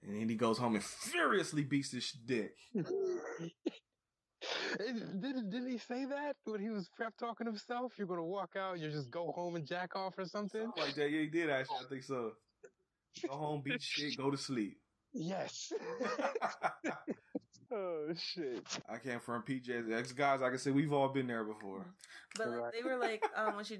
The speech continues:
Speaker 3: when he dropped her off, he was like, uh, "He don't need to know about this." And he, she was like, "Uh, I'm gonna be in more trouble than you if he finds out about this." He was like, "I highly
Speaker 1: I
Speaker 3: doubt
Speaker 1: highly
Speaker 3: that."
Speaker 1: doubt that.
Speaker 3: Right. Like, he's like, "Well, he don't need to know." And they shake on it.
Speaker 1: Keep it secret if you can.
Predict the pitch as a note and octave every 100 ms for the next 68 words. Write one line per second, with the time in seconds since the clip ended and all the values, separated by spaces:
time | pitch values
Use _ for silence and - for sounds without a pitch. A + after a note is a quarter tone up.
0 | F3+ F3+ G3+ G#3 G3 G3+ G3+ G3+ A3 G#3
1 | G3 F#3+ F#3 F3 E3+ E3+ E3+ E3+ E3+ E3+
2 | C4+ C4 G3+ G#3 F#3+ E3 F#3 F3 D#3 D#3
3 | - D#3+ E3+ F#3 G#3+ A#3 - G3 A#3+ A3+
4 | F3 E3+ - - - _ F3 G3 F#3 C3+
5 | A#3 D4+ A#3+ C4+ C4+ C4 B3 A#3+ B3+ C4
6 | B3+ A#3+ A#3 A3+ A#3 D4 C4 A#3 G#3+ G3+
7 | G3 F#3+ F3+ E3+ F#3+ A#3 G3+ C3+ C4+ D#4
8 | A3 F3+ D#3+ E3+ F3 C3 D#3+ D3+ A2+ -
9 | C3+ F#2+ - - - - F3 F3 D#3 F#3
10 | F#3 F#3+ C4 A3+ E3+ E3 E3 E3 F3 F3+
11 | A3 G3 F3+ D#3 D3 - - F#3 C#4 F3
12 | E3 - C#3+ D#2 E2 - - - C3+ C#3
13 | B2+ - C#3 C3 B2 D3 D3+ B2 F#2 F2